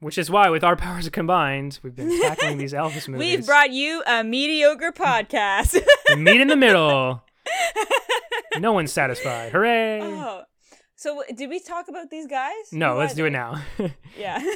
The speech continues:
Speaker 2: <laughs>
Speaker 1: So,
Speaker 2: Jesus.
Speaker 1: Chips Rafferty.
Speaker 2: Yeah.
Speaker 1: He's Australian.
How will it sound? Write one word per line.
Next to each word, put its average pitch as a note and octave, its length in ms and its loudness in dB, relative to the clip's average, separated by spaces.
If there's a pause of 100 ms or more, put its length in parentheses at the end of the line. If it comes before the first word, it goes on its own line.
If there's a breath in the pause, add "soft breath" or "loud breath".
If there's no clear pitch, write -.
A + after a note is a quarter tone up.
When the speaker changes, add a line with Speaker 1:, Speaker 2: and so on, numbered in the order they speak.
(120)
Speaker 2:
<laughs> B4 220 -8
Speaker 1:
So, D3 480 -2
Speaker 2:
Jesus. - 220 -20 (180)
Speaker 1:
Chips - 340 -4
Rafferty. C3+ 640 -6
Speaker 2:
Yeah. A#3+ 420 -4 (200)
Speaker 1:
He's C#3+ 180 -10
Australian. B2+ 640 -8